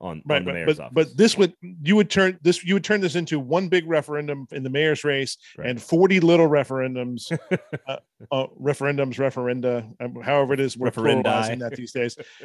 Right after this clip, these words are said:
Speaker 2: And that is a political nightmare. This thing needs, this thing has to get wrapped up before those begin in earnest. Cooper wants to wrap 'em up because he wants to run on this.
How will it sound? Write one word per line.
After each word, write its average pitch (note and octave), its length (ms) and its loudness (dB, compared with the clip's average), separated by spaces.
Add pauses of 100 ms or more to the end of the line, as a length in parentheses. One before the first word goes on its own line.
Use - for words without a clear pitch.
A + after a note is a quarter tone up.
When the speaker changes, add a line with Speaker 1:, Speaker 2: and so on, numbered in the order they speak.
(260)
Speaker 2:
And E3+ 400 2 (220)
that F3+ 520 4 (560)
is E3 400 2
a D3+ 180 2
political D3+ 600 -2
nightmare. A#2+ 560 -12 (560)
This F3+ 200 4
thing A3 200 6
needs, G3 220 6
this F#3 220 4
thing G#3+ 140 4
has E3+ 360 0
to G3 80 -4
get D#3+ 180 -2
wrapped D3 360 0
up C#3+ 180 -2
before C#3 440 0
those C#3+ 300 2 (100)
begin C3 280 -4
in C3 140 -6
earnest. B2+ 560 -10 (260)
Cooper G3+ 260 4
wants G3 220 6
to F3+ 80 0
wrap E3 240 4
'em D#3 100 -2
up D3 200 0
because B2 200 -10
he C3 80 -6
wants C#3 200 -4
to A#2+ 100 -6
run B2+ 220 0
on C#3+ 140 0
this. C3+ 340 -4